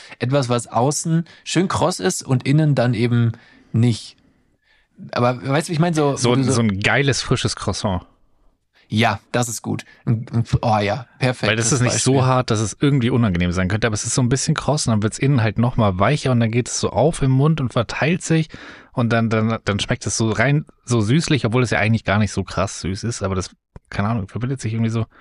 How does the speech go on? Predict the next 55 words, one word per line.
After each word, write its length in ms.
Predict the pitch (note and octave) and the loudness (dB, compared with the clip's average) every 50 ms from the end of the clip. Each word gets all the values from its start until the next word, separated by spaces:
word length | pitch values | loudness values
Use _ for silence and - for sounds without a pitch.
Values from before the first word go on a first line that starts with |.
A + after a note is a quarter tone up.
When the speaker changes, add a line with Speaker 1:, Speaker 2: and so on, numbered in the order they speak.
| - - - _ _ _ _ | -20 -20 -20 _ _ _ _
Speaker 2:
Das 180 | - B2 A#2 - | -4 -4 -4 -2
fi-, 160 | - - A#2+ | -4 -6 -4
das 160 | A2 B2 - | -4 -4 -4
finde 160 | - - B2 A2+ | -4 -4 -4 -4
ich, 60 | - | -4
glaub 160 | - G2 G#2+ | -4 -4 -4
ich, 100 | G#2+ - | -4 -4
ganz 180 | - G#2 - - | -4 -6 -4 -6
gut, 160 | - F#2 F#2 | -6 -6 -4
ja. 180 | F#2+ G#2 A#2+ - _ - | -4 -6 -6 -8 _ -2
Speaker 1:
Oh, 160 | A#2+ A2 G#2 - - - | 0 0 0 -4 -6 -6
weißt 180 | - A#2+ - | -4 -4 -4
du, 40 | D3+ | -6
was 100 | C3+ - | -6 -4
auch 120 | - C#3+ C#3+ | -2 0 2
ein 120 | C#3+ B2+ | 2 0
gutes 300 | C3 D3+ B2+ A#2+ A2+ - | 0 0 -2 -2 -2 0
Mundgefühl 520 | A#2 A2+ A2+ A2+ - A2+ - - A2+ G#2+ | 0 0 0 0 -2 -6 -4 -2 -2 0
hat? 240 | A2 A#2+ A#2+ - - - | 0 0 -2 -4 -6 -4
Ähm, 420 | A2+ G#2 G2+ G2+ G2+ G2+ G2 G#2 - _ _ _ _ _ _ _ _ _ _ - - _ _ A2+ - | -2 -2 0 0 0 -2 -2 -4 -6 _ _ _ _ _ _ _ _ _ _ -20 -20 _ _ -14 -8
so, 500 | - A2 G#2+ G#2+ G#2+ G#2 G#2 G#2 G2+ - - _ _ _ _ _ _ _ _ _ _ | -4 -2 0 2 2 2 2 0 0 -2 -6 _ _ _ _ _ _ _ _ _ _
wie 280 | - A#2 A2 - A#2+ A2+ | -10 -6 -4 -2 0 0
so 140 | A2 A2+ | 2 2
Mini, 500 | A2+ A2+ A#2 C3+ D3+ D#3 D3 C3 A#2 A2 A2 - - - - A#2+ | 4 4 4 4 4 4 4 4 2 2 -2 -6 -12 -12 -4 0
Mini-Windbeutel, 840 | A#2 C3 D3 D#3 C#3+ A#2+ C3 C#3+ D3 - - G2 G2 F#2+ - G#2+ | 2 4 4 4 4 4 4 2 2 2 0 -2 -2 -2 -2 -2
die 80 | G#2 G#2 | 0 2
sind 140 | G#2 A#2+ B2 | 0 0 0
gefroren. 540 | - G2+ - - - A2 G#2+ G2 G2+ G2+ - _ _ | 0 -4 -4 -2 0 0 0 0 -2 -6 -8 _ _
Kennst 180 | - B2+ B2+ - | -2 -2 -2 0
du 60 | A2 | 0
die? 180 | A2 B2+ C#3 - - - _ _ _ _ _ _ _ _ | 0 0 0 -2 -4 -12 _ _ _ _ _ _ _ _
Gefrorene 480 | - F#2+ - - C3+ C#3 C#3+ C#3+ C3 | -4 -2 0 2 2 4 4 4 4
Speaker 2:
Mhm. 60 | A#2+ B2 | 4 4
Speaker 1:
Mini-Windbeutel, 800 | C#3 C#3+ C#3 A#2+ G#2+ A#2 A2+ A2 - A#2 A2+ A2 - C#3 B2 | 4 4 4 4 4 2 0 2 2 0 0 2 2 0 2
die 100 | A#2+ A#2 | 2 0
sind 180 | A#2 - C3+ A#2+ | 0 0 0 2
nämlich 300 | B2 B2 B2+ A#2+ - - | 2 2 2 2 0 0
auch, 220 | A#2 A#2 A#2+ B2+ | 0 0 0 0
die 100 | - A#2 | 0 0
haben 100 | A#2 A#2+ | 2 2
so 60 | A#2 | 2
einen 140 | A#2 A#2 A2+ | 2 2 0
Speaker 2:
Lässt 240 | A2 - - - _ | 0 -2 -6 -14 _
Speaker 1:
knusprigen 400 | - - C3+ - F#2 F2 - B2+ A#2 | 0 0 2 2 2 0 0 0 0
Speaker 2:
man 100 | F#2+ E2+ | 0 0
die 60 | F3+ | 2
Speaker 1:
Teig 200 | F3+ C3+ D#3 - | 2 2 0 0
Speaker 2:
nicht 60 | - - | 0 0
liegen 20 | |
Speaker 1:
außen. 260 | C#3 D3+ G#2+ G#2 F2 | 0 2 2 2 2
Speaker 2:
und 440 | E2 E2+ E2+ - - - E2+ F2+ F2 | 0 0 -2 -4 -8 -12 -10 -8 -6
lässt 180 | F#2 F2 - - | -6 -6 -6 -6
sie 80 | - | -6
dann 140 | E2+ E2+ E2 | -6 -4 -4
auftauen? 440 | F2 F2+ - - - C#3 B2+ - | -6 -6 -8 -8 -8 -8 -8 -8